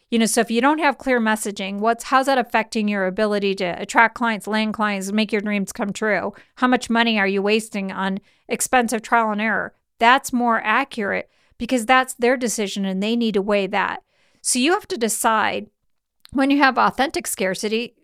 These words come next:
you know, say it because that's accurate. But when you don't have authentic scarcity, do you really want to use that? And does that fit your values? And is there other ways that you can tap into really what's on,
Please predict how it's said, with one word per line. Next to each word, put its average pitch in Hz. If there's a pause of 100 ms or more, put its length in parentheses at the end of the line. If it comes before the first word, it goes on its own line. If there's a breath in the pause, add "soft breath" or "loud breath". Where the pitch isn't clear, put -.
you 226
know, 202
say 254
it -
because 202
that's 196
accurate. 208 (500)
But 233
when 233
you 226
don't 294
have 214
authentic 202
scarcity, 196
do 196
you 220
really 220
want 214
to 202
use 196
that? 196
And 208
does 208
that 185
fit 208
your 190
values? 220 (260 soft breath)
And 240
is 233
there 233
other 320
ways 247
that 226
you 214
can 220
tap 208
into 214 (360 loud breath)
really 294
what's 226
on, 226